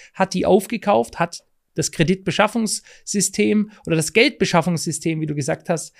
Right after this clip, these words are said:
hat er genutzt, hat sich Kredite geholt, damals zu sehr niedrigen Zinsen. Ähm, beziehungsweise ganz damals waren sie noch gar nicht so niedrig, sie wurden dann erst so niedrig und das, da hat er auch so einen mega Aufschwung gehabt, ähm, und hat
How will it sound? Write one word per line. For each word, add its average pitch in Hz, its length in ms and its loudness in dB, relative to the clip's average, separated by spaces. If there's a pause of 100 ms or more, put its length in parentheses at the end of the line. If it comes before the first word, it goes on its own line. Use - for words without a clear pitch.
(180)
hat 175 160 0
er 170 80 4
genutzt, 160 460 2
hat 165 160 -2
sich 151 220 -6
Kredite 165 340 -2
geholt, 220 380 4
damals 185 360 2
zu 175 120 -4
sehr 160 160 2
niedrigen 175 420 0
Zinsen. 220 440 0 (600)
Ähm, 175 400 0 (200)
beziehungsweise 160 600 2
ganz 247 340 2
damals 160 420 6
waren 240 220 6
sie 247 80 4
noch 170 160 4
gar 165 140 4
nicht 160 160 0
so 170 80 -2
niedrig, 185 340 2
sie 151 160 0
wurden 240 260 4
dann 170 120 6
erst 170 260 0
so 175 80 2
niedrig 180 340 2
und 151 80 -4
das, 160 280 -6
da 165 100 -2
hat 180 80 -2
er 185 100 2
auch 165 80 2
so 170 120 -6
einen 156 140 0
mega 180 220 4
Aufschwung 214 400 2
gehabt, 151 320 -4 (460)
ähm, 180 240 4
und 170 160 0
hat 196 240 0